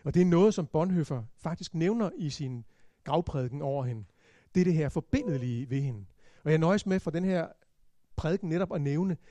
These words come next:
at Bonhoeffer, når han holder en sådan prædiken, ikke nøjes med at trøste de efterlevende og, og tale smukt om den afdøde, men han opstiller hende også som et forbillede for os andre. Det bliver næsten sådan en slags hagiografi, han bedriver i det her tilfælde.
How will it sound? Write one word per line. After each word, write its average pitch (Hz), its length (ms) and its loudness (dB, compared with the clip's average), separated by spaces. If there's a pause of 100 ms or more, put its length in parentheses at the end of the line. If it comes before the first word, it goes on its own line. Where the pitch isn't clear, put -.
(140)
at - 140 -4
Bonhoeffer, 180 460 2
når 143 140 0
han 135 200 -2
holder 220 260 -4
en 151 120 -8
sådan 165 300 -4
prædiken, 143 520 -4 (640)
ikke 226 280 2
nøjes 165 480 2
med 165 200 0
at 170 140 -8
trøste 175 480 -2
de 151 240 -8
efterlevende 123 840 -4
og, 131 120 -10 (120)
og 180 120 -8
tale 160 380 -4
smukt 180 380 -4
om 139 100 -8
den 143 140 -8
afdøde, 131 500 -4 (340)
men 156 120 2
han 214 160 0
opstiller 202 480 0
hende 143 300 -2
også 185 280 -2
som 156 220 -2
et 131 80 -4
forbillede 170 640 -4
for 127 180 -4
os 120 120 -6
andre. 131 400 -10 (420)
Det 151 100 -2
bliver 233 160 0
næsten 180 300 0
sådan 190 200 -2
en 156 80 -6
slags 139 300 -8
hagiografi, 143 720 -4 (120)
han 131 360 -8 (400)
bedriver 165 380 2
i 127 40 0
det 160 100 0
her 165 120 0
tilfælde. 131 600 -2